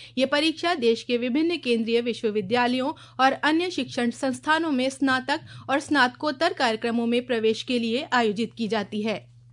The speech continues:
आगामी पच्चीस से उनतीस सितंबर के बीच होने वाले यूपी इंटरनेशनल ट्रेड शो दो हज़ार पच्चीस के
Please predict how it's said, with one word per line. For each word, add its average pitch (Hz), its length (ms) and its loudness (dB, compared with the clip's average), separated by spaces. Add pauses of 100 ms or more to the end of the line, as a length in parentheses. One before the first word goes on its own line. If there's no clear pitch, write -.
(560)
आगामी 339 420 8
पच्चीस 330 440 0
से 339 260 -2
उनतीस 247 400 0
सितंबर 294 440 2
के 302 140 -2
बीच 294 260 -2
होने 226 220 0
वाले 233 260 2
यूपी 294 420 2
इंटरनेशनल 240 760 0
ट्रेड 208 300 0
शो 269 260 -2
दो 233 140 0
हज़ार 202 420 -4
पच्चीस 294 380 0
के 254 200 0